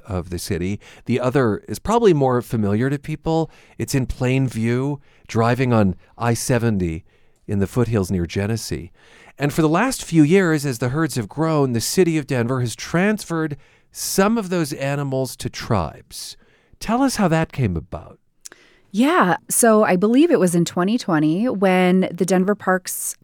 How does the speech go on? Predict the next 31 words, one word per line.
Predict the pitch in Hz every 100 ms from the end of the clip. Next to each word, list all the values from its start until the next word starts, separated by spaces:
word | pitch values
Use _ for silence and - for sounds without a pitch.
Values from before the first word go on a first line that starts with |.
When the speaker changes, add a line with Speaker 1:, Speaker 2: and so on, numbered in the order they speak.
| _
Speaker 2:
group | 190 165 220 -
had | 190 160
come | 180 180
to | 170 202 190 185
the | 175
Denver | 175 170 170
American | 170 165 180
Indian | 180 175 175
Commission | 165 170 160 180 175
and | 165
said, | 170
"Hey, | 196 226
we | 196
have | 208
an | 240
idea. | 254 233 175 151 170 - - - - - -
Historically, | 190 - 220 208 220 233 220
we've | 202 185
always | 202 202 214 - -
auctioned | 196 214 - 233
off | 185 156 180 - - - _
some | - 190
of | 180
these | 185
buffalo | 180 170 185 175 170 180
to | - - 180 175 175 170 -
private | 165 160 -
ranchers | 160 156 170 180 240 -
for | - 185
profit, | - 143 147 180 247 - - - - -
and | 175 175 175 165